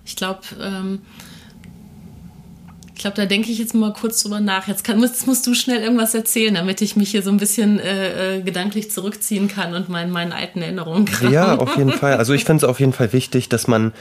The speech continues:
Speaker 2: wenn man über so selbstzerstörerisches Verhalten spricht, dass man sich bewusst machen muss, dass das, dass man nicht alles direkt pathologisieren sollte, ne? Also ich glaube, jeder von uns hat irgendwie selbstzerstörerisches Verhalten,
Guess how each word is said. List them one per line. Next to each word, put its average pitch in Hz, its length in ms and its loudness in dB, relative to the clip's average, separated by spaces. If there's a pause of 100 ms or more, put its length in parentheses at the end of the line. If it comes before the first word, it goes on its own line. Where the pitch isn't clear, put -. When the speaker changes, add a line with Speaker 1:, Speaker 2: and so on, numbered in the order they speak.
(300)
Speaker 2:
wenn 107 120 2
man 113 180 4
über 101 600 2 (320)
so - 180 -4
selbstzerstörerisches 107 1120 2
Verhalten 101 340 -2
spricht, - 400 -2
dass - 180 0 (500)
man 104 380 2
sich 107 220 -2
bewusst 110 320 0
machen 113 240 0
muss, 107 260 2
dass 98 180 0
das, - 460 0 (160)
dass 110 260 -2
man 117 80 4
nicht - 160 0
alles 107 220 2
direkt 101 280 -2
pathologisieren 87 840 -2 (260)
sollte, 85 380 -2
ne? 117 220 4
Also 92 280 0 (100)
ich - 140 -6
glaube, 98 240 0
jeder 110 280 2
von 101 200 -2
uns 92 320 0 (1200)
hat - 180 -2
irgendwie 95 640 0
selbstzerstörerisches 95 1160 0
Verhalten, 90 720 -4